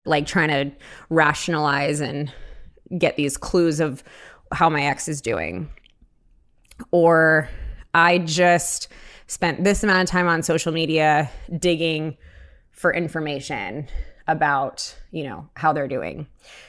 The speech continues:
The first step is just to become aware of, like, how much time and energy this is actually taking out of you, because my guess is it would surprise you,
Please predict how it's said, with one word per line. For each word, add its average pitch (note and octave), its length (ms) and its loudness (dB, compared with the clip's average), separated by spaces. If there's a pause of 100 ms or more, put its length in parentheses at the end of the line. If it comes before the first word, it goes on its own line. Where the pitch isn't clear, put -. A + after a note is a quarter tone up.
(280)
The G3+ 140 2
first C4+ 260 4
step A3+ 180 4
is F#3+ 120 0
just E3+ 180 0
to F3 60 -2
become D#3+ 280 0
aware C#3+ 220 2
of, C#3+ 60 -2
like, C3+ 140 -2
how D3+ 300 0
much C#3+ 480 -4
time C#3 560 -2
and D3+ 140 -4
energy C#3+ 360 -4
this D3 160 -6
is C#3 160 -10
actually C3+ 800 -4 (100)
taking C#3+ 380 0
out B2 140 0
of E3 120 0
you, G#3 160 2
because D3+ 520 0 (520)
my C#3 240 0
guess C#3 260 0
is D3 380 -2
it C#3+ 140 0
would D3 200 0
surprise D3 760 0
you, D#3+ 560 6